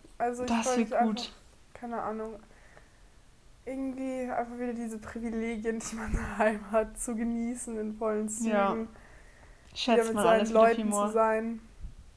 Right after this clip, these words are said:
Speaker 2: Ja.
Speaker 1: Ja. Hier, rough time, würde jetzt der Ami sagen. Ne?
Speaker 2: Mhm. <laughs> We're hanging in there.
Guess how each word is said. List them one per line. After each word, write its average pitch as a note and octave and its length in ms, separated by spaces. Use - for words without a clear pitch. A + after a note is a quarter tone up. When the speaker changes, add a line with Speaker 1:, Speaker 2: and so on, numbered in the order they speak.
Speaker 2:
Ja. G#3+ 160
Speaker 1:
Ja. A3 200
Hier, B3+ 300
rough C4 400
time, A3+ 460
würde G#3+ 200
jetzt G#3+ 260
der A3 160
Ami A3+ 260
sagen. A#3 440
Ne? B3+ 460
Speaker 2:
Mhm. G#3+ 960
<laughs> - 140
We're D#4+ 360
hanging G4+ 500
in G#4 300
there. D#4+ 440